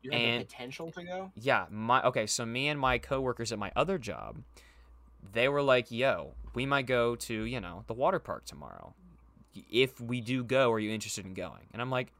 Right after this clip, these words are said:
Speaker 2: "Yeah, sure, why not? I got nothing
Speaker 1: So
Speaker 2: going
Speaker 1: you
Speaker 2: on."
Speaker 1: didn't work today?
Speaker 2: I didn't work today at all, no. I had today off.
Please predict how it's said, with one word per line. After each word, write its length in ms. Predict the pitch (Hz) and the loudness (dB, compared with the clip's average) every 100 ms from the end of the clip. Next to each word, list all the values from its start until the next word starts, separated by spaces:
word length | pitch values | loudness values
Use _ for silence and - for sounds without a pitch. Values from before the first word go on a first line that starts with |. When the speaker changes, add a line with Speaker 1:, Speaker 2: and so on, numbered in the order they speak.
| _ - | _ -10
Speaker 2:
"Yeah, 140 | 339 | -6
sure, 280 | 208 - 127 | -6 -4 -2
why 80 | 110 | -2
not? 80 | 98 | -4
I 40 | |
got 100 | 98 | -6
nothing 200 | 113 117 | -6 -2
Speaker 1:
So 60 | 113 | 2
Speaker 2:
going 100 | 151 | 4
Speaker 1:
you 40 | |
Speaker 2:
on." 20 | 165 | 4
Speaker 1:
didn't 340 | 170 165 143 | 4 2 2
work 220 | 143 131 | 2 2
today? 360 | - 104 73 123 _ _ - | 0 -6 -8 -10 _ _ 2
Speaker 2:
I 100 | 143 | 4
didn't 260 | 147 170 160 | 6 2 0
work 140 | 135 | -2
today 180 | 135 113 | 0 2
at 80 | 107 | 2
all, 140 | 85 | -2
no. 180 | 101 80 | -8 -8
I 140 | 95 113 | 0 2
had 280 | 113 123 117 | 4 2 2
today 260 | 117 110 | 2 2
off. 360 | 85 85 - | 0 -6 -12